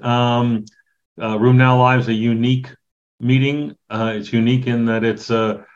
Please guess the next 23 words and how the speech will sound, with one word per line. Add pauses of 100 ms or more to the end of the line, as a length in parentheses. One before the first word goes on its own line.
(220)
uh,
shorter
lectures,
a
lot
of
discussion,
a
lot
of
Q
and
A, (400)
um,
and
it's
what
I
call
vertically
oriented,
uh,
education,